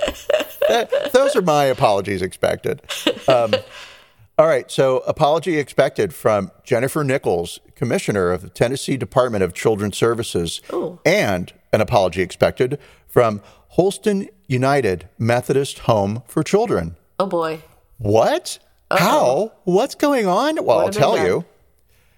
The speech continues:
Speaker 2: In twenty twenty-one, by the way, thank you, New York Times, for this, this morning. Um, in twenty twenty-one, Elizabeth and Gabriel Rutan Ram, a Jewish couple living in Tennessee, planned to adopt a boy who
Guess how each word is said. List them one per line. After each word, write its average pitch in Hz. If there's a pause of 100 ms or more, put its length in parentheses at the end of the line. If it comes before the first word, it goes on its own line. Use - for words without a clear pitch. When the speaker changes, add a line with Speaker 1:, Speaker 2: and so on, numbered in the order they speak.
(180)
Speaker 2:
In 123
twenty 185
twenty-one, 160
by 101
the 113
way, 113
thank 113
you, 120
New 107
York 101
Times, 143
for -
this, 95
this -
morning. 123 (120)
Um, 98 (1300)
in 110
twenty 156
twenty-one, 143 (140)
Elizabeth 120
and 113 (320)
Gabriel 101 (180)
Rutan 117
Ram, 95 (160)
a 110
Jewish 107
couple 117
living 101
in 104
Tennessee, 104
planned 98
to -
adopt 95
a -
boy 95 (200)
who 139